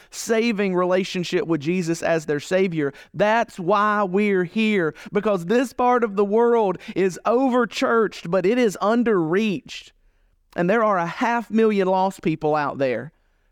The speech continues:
who still don't know Jesus as Savior. And they're closer than we might realize.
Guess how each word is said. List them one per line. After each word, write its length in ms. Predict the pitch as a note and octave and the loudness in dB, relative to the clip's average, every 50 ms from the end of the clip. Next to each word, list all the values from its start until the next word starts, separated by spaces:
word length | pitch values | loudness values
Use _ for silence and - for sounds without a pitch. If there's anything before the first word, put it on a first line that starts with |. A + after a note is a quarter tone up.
| _ _ | _ _
who 160 | - G3+ F3 | -2 -2 -2
still 800 | - - - - - G#3+ G#3+ G#3+ G#3+ G#3 G#3 G#3 G3+ G3+ F#3+ - _ _ _ - C3+ | -4 -6 -12 -8 -2 0 2 2 2 2 2 0 0 0 -2 -6 _ _ _ -18 -4
don't 400 | C3+ E3 F3 F3+ F#3+ F#3+ - - | -2 0 2 2 2 0 0 -2
know 340 | F3 E3+ E3 E3 D#3+ D#3 D3 | -2 0 2 2 2 2 0
Jesus 800 | C#3 B2 C3 C#3+ C#3 D3 D3+ C3 B2+ C#3 C3 C3 C3 - - - - | -2 -4 -4 -2 0 0 -2 -2 -2 -2 -2 -2 -4 -8 -12 -10 -6
as 180 | - A#2+ A#2 | -6 -6 -6
Savior. 640 | - - C3+ B2+ A#2+ A#2+ A#2 - - - - - - - _ _ _ _ _ _ _ _ _ _ - | -6 -4 -2 -2 -2 -2 -4 -6 -8 -8 -8 -10 -12 -14 _ _ _ _ _ _ _ _ _ _ -4
And 120 | D#3 D#3 D3 | -2 -2 -2
they're 80 | C#3+ | -2
closer 760 | - - - F3+ F#3 F3+ - - D3 B2+ B2+ B2+ B2+ C3+ - - - | -2 -2 0 0 0 0 -2 -2 -4 -2 -2 -2 -4 -6 -10 -8 -6
than 160 | - C3+ C3+ | -4 -2 -2
we 100 | C#3 C#3 | 0 0
might 240 | C#3 B2+ B2+ - - | -2 -2 -4 -4 -4
realize. 760 | B2+ B2+ C3 B2+ B2 A#2 A2+ A2 - - - - - - | -2 0 0 0 0 -2 -2 -4 -6 -10 -12 -14 -18 -20